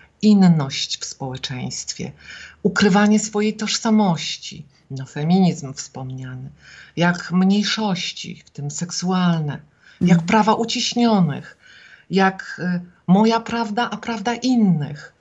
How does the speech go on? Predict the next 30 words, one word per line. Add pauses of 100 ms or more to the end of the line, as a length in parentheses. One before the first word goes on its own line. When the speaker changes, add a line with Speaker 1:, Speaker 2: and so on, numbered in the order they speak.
(160)
Speaker 1:
Dbanie
o
rozwój
fizyczny
i
intelektualny
jednocześnie. (340)
To,
co (420)
wydawało
nam
się,
że
to
jest
dwudziesty,
dwudziesty
pierwszy
wiek,
nie
wcześniej,
a (140)
ona (280)
już
mówi (480)
o
tym. (240)
Jak
wolna
miłość,